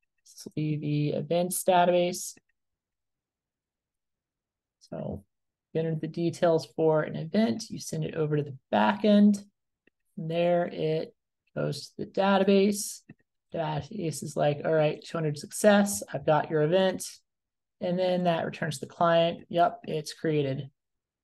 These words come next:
Okay, and then, um, when you're signing up for an event, let's say that you have an event sign up service. So we're gonna have an event sign up service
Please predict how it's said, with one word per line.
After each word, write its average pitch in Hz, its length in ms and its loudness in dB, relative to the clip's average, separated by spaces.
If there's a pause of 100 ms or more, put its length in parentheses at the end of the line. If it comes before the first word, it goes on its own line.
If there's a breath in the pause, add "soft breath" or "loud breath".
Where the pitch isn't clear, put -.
(460)
Okay, 165 480 0 (140)
and 175 140 0
then, 190 640 4
um, 170 240 4
when 165 100 0
you're 156 100 -4
signing 175 500 -2
up 220 240 -2
for - 100 2
an 202 60 10
event, 202 360 8
let's 190 260 -2
say 180 280 -2
that 180 140 2
you 175 140 -2
have 165 360 2
an 160 380 -2
event 170 640 0 (220)
sign 160 400 -4
up - 160 -4
service. 220 720 2 (1120)
So - 140 -20
we're - 100 -12
gonna 156 80 -12
have 156 360 -4 (120)
an 151 360 -2
event 185 600 0 (240)
sign 151 800 -2
up 135 400 -6
service 202 720 2